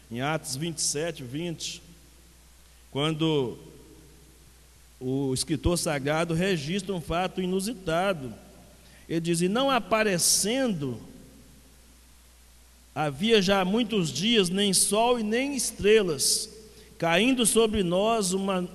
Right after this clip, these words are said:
um, não pequena tempestade. Fugiu-nos toda a esperança de nos salvarmos." Uma outra tradução diz: "Quase desistimos da esperança."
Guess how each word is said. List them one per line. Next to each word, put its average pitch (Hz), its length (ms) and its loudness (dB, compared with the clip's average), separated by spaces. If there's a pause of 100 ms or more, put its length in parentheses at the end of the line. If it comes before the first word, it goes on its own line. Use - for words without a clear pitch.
(140)
um, 160 260 -2 (200)
não 220 400 2
pequena 233 520 0
tempestade. 208 1000 -2 (960)
Fugiu-nos 202 1300 0 (680)
toda 262 400 6
a 226 60 4
esperança 202 800 0
de 185 160 -2
nos 190 220 -2
salvarmos." 123 1200 -4 (1400)
Uma 196 140 -6
outra 240 240 0
tradução 202 640 -2
diz: 190 720 -2 (1000)
"Quase 240 460 -6
desistimos 196 960 -6
da 170 120 -4
esperança." 147 840 -8